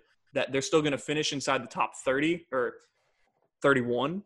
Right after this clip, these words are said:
So we have at twenty-six, Cortland Sutton, twenty-seven, Keenan Allen, twenty-eight, Marquise Brown, twenty-nine, Deebo Samuel, thirty, T Y Hilton, and thirty-one, Devontae Parker.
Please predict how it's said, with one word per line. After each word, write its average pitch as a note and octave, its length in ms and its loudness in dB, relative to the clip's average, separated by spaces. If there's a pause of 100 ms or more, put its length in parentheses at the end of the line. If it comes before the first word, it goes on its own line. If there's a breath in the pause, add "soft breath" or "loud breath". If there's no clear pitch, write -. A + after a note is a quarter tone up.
(340)
So D3 180 4
we D3+ 140 0
have E3+ 160 2
at - 100 -2
twenty-six, F3+ 600 -4
Cortland D#3+ 420 -2
Sutton, C#3+ 460 -2
twenty-seven, E3 760 -6
Keenan D3+ 340 -8
Allen, C#3+ 360 -4
twenty-eight, D#3+ 720 -4
Marquise D3 380 -8
Brown, C3 460 -8 (260)
twenty-nine, E3+ 680 -4
Deebo D#3 280 0
Samuel, D3+ 640 -6 (380)
thirty, E3 340 -2
T E3 160 -8
Y D3 240 2
Hilton, D3+ 420 -4
and C3+ 140 -12
thirty-one, D3 580 -2
Devontae C3 440 -6
Parker. - 420 -6